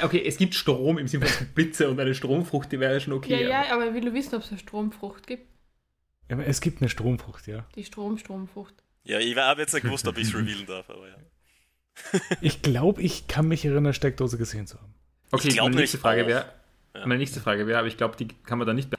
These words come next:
Speaker 1: welche Kupplung? Also ist es Schuko oder ist es so
Speaker 3: <laughs> Okay,
Speaker 1: nicht so
Speaker 3: keine
Speaker 4: Was für
Speaker 1: wichtig.
Speaker 4: eine was?
Speaker 1: Naja, so bei uns eine Steckdose ist eine Schutzkontaktsteckdose, also eine Schuko.
Speaker 4: Genau, genau.
Speaker 1: Äh, und zum Beispiel eine amerikanische Steckdose schaut anders aus, die, diese zwei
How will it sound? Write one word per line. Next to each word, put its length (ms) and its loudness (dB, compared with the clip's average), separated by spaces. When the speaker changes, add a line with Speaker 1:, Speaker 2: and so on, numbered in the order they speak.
Speaker 1:
welche 280 0
Kupplung? 440 -6
Also 360 -2
ist 160 -6
es 100 -8
Schuko 540 2
oder 100 0
ist 80 -6
es 160 -6
so 500 -2
Speaker 3:
<laughs> 720 4
Okay, 540 4
Speaker 1:
nicht 160 4
so 80 0
Speaker 3:
keine 140 6
Speaker 4:
Was 80 4
für 60 2
Speaker 1:
wichtig. 160 4
Speaker 4:
eine 80 0
was? 240 2
Speaker 1:
Naja, 420 2
so 120 -4
bei 100 4
uns 240 2
eine 160 2
Steckdose 340 0
ist 100 -4
eine 160 2
Schutzkontaktsteckdose, 800 -2
also 240 -2
eine 320 -4
Schuko. 400 -4
Speaker 4:
Genau, 280 0
genau. 220 -6
Speaker 1:
Äh, 340 2
und 500 0
zum 100 -2
Beispiel 200 2
eine 220 0
amerikanische 540 2
Steckdose 280 0
schaut 140 2
anders 220 0
aus, 120 -6
die, 100 -8
diese 160 -6
zwei 440 2